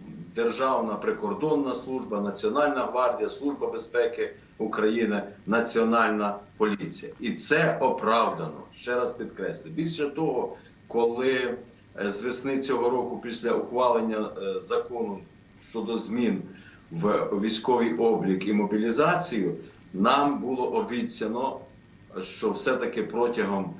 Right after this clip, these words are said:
шести-семи місяців буде підготовлений,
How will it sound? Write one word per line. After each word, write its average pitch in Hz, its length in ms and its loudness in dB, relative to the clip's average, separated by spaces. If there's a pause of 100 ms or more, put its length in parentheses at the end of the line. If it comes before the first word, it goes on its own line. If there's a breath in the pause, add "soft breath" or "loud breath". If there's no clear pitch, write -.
(160 loud breath)
шести-семи 107 880 0
місяців 113 640 0
буде 107 240 0
підготовлений, 101 840 2